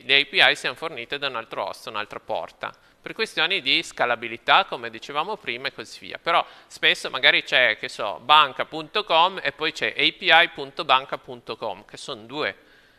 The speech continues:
eh, url differenti, quindi sono due host differenti, che però si fidano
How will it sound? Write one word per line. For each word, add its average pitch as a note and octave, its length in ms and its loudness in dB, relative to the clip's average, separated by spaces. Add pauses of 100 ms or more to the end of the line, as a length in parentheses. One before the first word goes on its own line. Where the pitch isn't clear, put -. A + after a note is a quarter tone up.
(220)
eh, G2+ 440 -4 (180)
url B2+ 420 -6
differenti, C3 500 -6
quindi A#2 200 -14
sono A2+ 180 -14
due C3+ 180 -6
host D#3 460 -2
differenti, D3 1000 0 (340)
che - 140 -6
però F#3+ 400 4
si F3 180 -2
fidano C3+ 800 -4